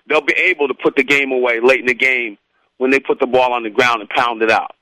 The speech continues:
You know, that, those are the type of things that, uh, was in my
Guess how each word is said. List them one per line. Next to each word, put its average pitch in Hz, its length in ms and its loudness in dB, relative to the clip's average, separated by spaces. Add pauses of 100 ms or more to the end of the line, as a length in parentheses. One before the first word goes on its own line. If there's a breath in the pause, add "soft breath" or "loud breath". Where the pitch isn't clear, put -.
(320)
You 104 80 -8
know, 98 220 0
that, 92 240 -2
those 160 260 2
are 135 80 0
the 120 80 2
type 127 300 0
of 110 80 -10
things 113 380 0
that, 101 180 2 (100)
uh, 92 300 2
was 113 420 2
in 127 80 2
my 135 140 2